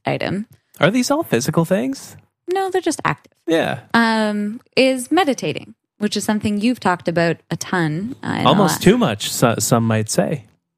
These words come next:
Speaker 1: I would say, but I have to live with you. So <laughs> maybe that's why.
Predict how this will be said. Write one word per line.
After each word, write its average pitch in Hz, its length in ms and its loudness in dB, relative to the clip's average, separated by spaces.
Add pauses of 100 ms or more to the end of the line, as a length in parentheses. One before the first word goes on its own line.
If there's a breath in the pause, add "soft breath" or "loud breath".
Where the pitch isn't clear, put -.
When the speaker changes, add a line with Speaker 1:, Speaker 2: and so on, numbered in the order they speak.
Speaker 1:
I 170 200 -2
would 214 240 -2
say, 170 380 -2
but 175 100 2
I 170 120 2
have 165 220 -6
to 190 80 -2
live 208 180 -2
with 185 140 -4
you. 165 200 2 (160)
So 214 360 4 (160)
<laughs> 247 140 4
maybe 220 260 2
that's 247 260 0
why. 285 340 2